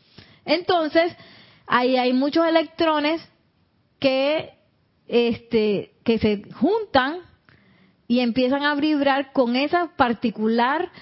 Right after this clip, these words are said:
característica del miedo, digamos. Y ellos se unen y están, tienen un poder cohesivo, que es la, la calificación que nosotros como humanos le dimos. Entonces,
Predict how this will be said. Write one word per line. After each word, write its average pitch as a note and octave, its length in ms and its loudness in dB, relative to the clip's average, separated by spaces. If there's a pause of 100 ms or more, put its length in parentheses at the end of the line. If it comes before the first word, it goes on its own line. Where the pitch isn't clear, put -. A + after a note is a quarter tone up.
(420)
característica B3 760 0
del A3 200 0
miedo, A3 380 0
digamos. G3 540 -2 (400)
Y A#3+ 140 0
ellos C4 180 0
se C4 160 2
unen D#4+ 500 -2 (280)
y A#3 160 0
están, B3 640 -2 (260)
tienen B3+ 280 2
un C#4 120 -2
poder B3+ 360 0
cohesivo, A3 640 -2 (720)
que C#4 400 0
es D#4+ 200 -6 (140)
la, A3 420 -4
la A3 200 0
calificación G#3 680 -2
que A#3+ 120 -2
nosotros G#3 340 -2
como G3+ 200 -4
humanos F#3+ 360 0
le F#3 120 2
dimos. F3 460 -2 (1300)
Entonces, G#3 880 0